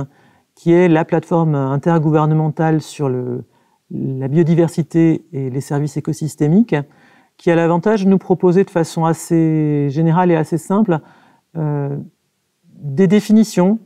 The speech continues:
de la plupart des termes que je vais utiliser. Alors, ces définitions, elles sont pas forcément les meilleures du monde, mais ça forme un bon point de départ.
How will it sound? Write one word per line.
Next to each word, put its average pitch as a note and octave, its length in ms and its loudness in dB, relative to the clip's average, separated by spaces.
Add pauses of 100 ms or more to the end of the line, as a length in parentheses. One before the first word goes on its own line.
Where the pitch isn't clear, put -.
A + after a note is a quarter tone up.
(140)
de D#3 80 -6
la D#3+ 100 0
plupart F#3+ 360 0
des F3 100 2
termes F#3 240 0
que F3 100 -2
je D3+ 120 -4
vais D#3 80 0
utiliser. D#3 600 0 (520)
Alors, D3+ 100 -4
ces - 100 -2
définitions, F3+ 520 2
elles F3+ 80 -2
sont D3 180 -4
pas D3+ 240 0
forcément D#3 640 -2
les D3 160 0
meilleures E3 280 2
du D3 80 -2
monde, G#3 320 0 (300)
mais E3 140 2
ça E3 180 -2
forme D#3+ 320 -2
un C#3 80 2
bon D#3+ 220 2
point E3+ 180 -4
de E3 80 0
départ. C3+ 400 -6